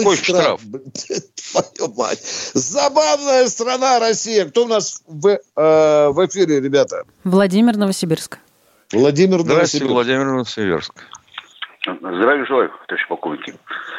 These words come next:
Speaker 4: Ну, вот предыдущий, мне кажется, звонивший, э, задал вопрос провокационный. Вот вы всегда людей одергиваете, которые называют вас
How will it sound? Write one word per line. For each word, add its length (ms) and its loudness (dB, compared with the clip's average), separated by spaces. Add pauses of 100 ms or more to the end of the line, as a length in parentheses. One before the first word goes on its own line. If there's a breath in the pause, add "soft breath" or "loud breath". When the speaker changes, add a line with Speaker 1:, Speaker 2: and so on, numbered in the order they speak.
(160 loud breath)
Speaker 4:
Ну, 140 0
вот 140 -2 (100)
предыдущий, 440 0 (580)
мне 340 -6
кажется, 420 -4 (140)
звонивший, 600 -2 (720 loud breath)
э, 340 -6 (440)
задал 360 2
вопрос 300 -6 (180)
провокационный. 720 -2 (520 loud breath)
Вот 160 -6 (360)
вы 380 0
всегда 400 0 (320)
людей 400 0
одергиваете, 540 -4
которые 300 -2
называют 360 0
вас 120 -2